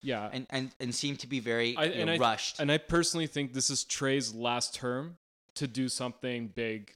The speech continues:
Speaker 1: to get us to a competitive level in the playoffs.
Speaker 2: Yeah, and you could just be Edmonton, who just rebuilds every year. But, uh,
Speaker 1: Right, but we're not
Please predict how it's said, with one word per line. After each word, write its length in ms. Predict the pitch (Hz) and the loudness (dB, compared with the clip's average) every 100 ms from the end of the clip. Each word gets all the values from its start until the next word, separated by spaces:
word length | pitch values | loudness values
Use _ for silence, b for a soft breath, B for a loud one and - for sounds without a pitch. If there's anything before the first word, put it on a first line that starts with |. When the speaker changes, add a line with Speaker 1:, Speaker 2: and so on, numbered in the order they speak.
| - | -10
Speaker 1:
to 100 | 127 | -8
get 220 | 110 123 | -2 -2
us 260 | 120 - - _ - | 0 -4 -8 _ -8
to 100 | 135 | -4
a 20 | |
competitive 500 | 123 120 117 117 117 | -4 -4 -4 -4 -2
level 400 | 113 110 110 101 - | -2 -2 -2 -6 -8
in 100 | 117 | -10
the 60 | |
playoffs. 480 | 104 110 - - - | -8 -8 -10 -10 -12
Speaker 2:
Yeah, 60 | - - | -12 -2
and 120 | 117 | 2
you 140 | 110 110 | 2 2
could 160 | 123 | 2
just 200 | 113 110 | 2 2
be 120 | 107 | 4
Edmonton, 420 | 104 117 117 117 98 | 4 6 4 4 2
who 160 | 101 | 2
just 260 | 85 95 - | 2 -2 0
rebuilds 420 | 107 101 101 92 | 2 4 2 4
every 220 | 104 107 | 2 2
year. 340 | 90 87 104 107 _ | -2 -2 -8 -10 _
But, 280 | 104 95 - | -2 -2 0
uh, 40 | - | 2
Speaker 1:
Right, 260 | 151 117 | 4 2
but 160 | 110 139 131 | 0 -2 -2
we're 140 | 143 160 | -2 0
not 220 | 160 | 0